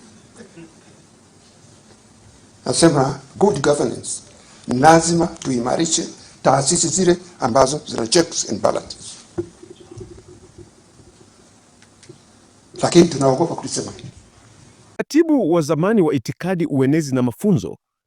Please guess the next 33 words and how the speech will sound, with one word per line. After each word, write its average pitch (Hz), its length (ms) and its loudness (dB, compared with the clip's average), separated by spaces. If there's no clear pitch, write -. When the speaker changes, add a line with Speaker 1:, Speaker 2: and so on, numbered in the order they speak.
Speaker 2:
katika 139 320 -6
Chama 196 320 -2
cha - 140 -4
Mapinduzi, 151 600 0
Humphrey 160 520 -2
Polepole, 180 600 -2
anadiriki 160 680 0
kuwataja 208 640 -4
wanaovuruga 131 840 -2
ndani 127 340 0
ya 127 80 -4
chama 156 380 -2
kwa 196 120 -2
kuwaita 190 440 0
wahuni. 180 540 0
Polepole 226 500 0
anafafanua 175 720 -2
neno 170 200 2
hilo: 170 240 2
wahuni 160 520 -2
walioko 151 400 -2
C 156 160 -6
C - 240 -4
M 98 320 -6
hutumia 226 480 0
mbinu 185 280 2
gani 147 400 -2
dhidi 143 320 -4
ya 131 60 2
wasema 131 340 -2
ukweli 160 420 -2
wa 151 120 0
dhati 135 460 -6